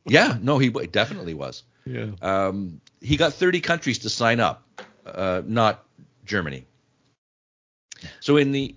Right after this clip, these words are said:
Speaker 1: in the U S and Britain, uh, again, the religious groups were prominent, Quakers. In France, though, it's funny, the, the pacifists were usually anti-clerical.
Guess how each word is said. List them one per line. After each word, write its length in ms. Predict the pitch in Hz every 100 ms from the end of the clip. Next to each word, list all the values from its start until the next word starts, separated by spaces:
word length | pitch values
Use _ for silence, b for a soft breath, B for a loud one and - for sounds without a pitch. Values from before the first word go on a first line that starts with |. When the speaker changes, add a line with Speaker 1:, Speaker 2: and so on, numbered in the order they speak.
| 123
Speaker 1:
in 120 | 123
the 80 | 120
U 220 | 131 135
S 220 | 135 -
and 140 | 110
Britain, 440 | 104 123 127 123 120 -
uh, 500 | 92 92 90 92 87 87 - -
again, 320 | 98 95 123 127
the 100 | 101
religious 440 | 98 98 113 123
groups 340 | - 123 123
were 120 | - 98
prominent, 500 | - 104 110 113 110
Quakers. 680 | - 110 107 110 110 - - _ _ _ _ _ _ - B B
In 160 | - 95
France, 480 | - 156 202 208 -
though, 320 | 92 82 82 b b b b _
it's 180 | - -
funny, 400 | - 156 95 82
the, 180 | 80 101
the 180 | 85 98
pacifists 720 | 110 120 160 156 131 127 -
were 160 | 107
usually 600 | 107 123 170 156 117 101 -
anti-clerical. 1040 | 113 117 120 113 - 135 123 92 67 -